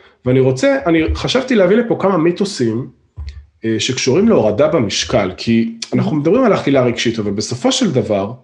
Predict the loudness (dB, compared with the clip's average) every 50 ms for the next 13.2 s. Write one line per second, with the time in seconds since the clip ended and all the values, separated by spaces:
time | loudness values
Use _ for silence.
0 | _ _ _ _ _ _ _ _ _ _ _ _ _ _ _ _ _ _ _ _
1 | _ -14 -10 -2 0 0 0 0 0 0 0 2 2 0 0 0 0 0 2 2
2 | 2 2 2 2 0 2 2 0 0 -2 -4 -4 -4 -2 -2 -4 -4 -2 -2 -2
3 | -2 0 0 0 0 0 -2 -4 -6 -6 -6 -4 -4 -2 0 2 2 2 2 -2
4 | -4 -12 -18 -20 _ _ _ _ _ _ _ _ _ _ _ _ _ _ _ _
5 | _ -16 -6 -6 -4 -6 -6 -10 _ -2 0 0 0 -2 0 0 0 2 2 2
6 | 0 0 0 -2 0 0 0 0 -2 -2 0 0 0 0 -2 -8 -12 _ -14 -12
7 | -6 0 0 2 2 0 -2 -4 -4 -2 0 0 0 0 -2 -4 -2 0 0 -2
8 | -2 -4 -12 -20 _ _ _ _ _ _ _ _ _ -8 -6 -4 -2 -2 -2 -2
9 | -2 -2 -2 0 -2 -2 -2 -2 0 0 0 -2 -4 -6 -8 -6 -4 -2 -4 -4
10 | -4 -8 -16 _ _ _ _ _ _ _ _ _ _ _ _ _ _ _ _ _
11 | -20 _ -6 -2 -2 -2 0 0 0 -2 -2 -2 -2 -2 -2 -4 -4 -6 -8 -6
12 | -4 -2 -2 0 0 -2 -4 -4 -4 -4 -4 -4 -4 -4 -4 -4 -6 -8 -8 -6
13 | -6 -6 -6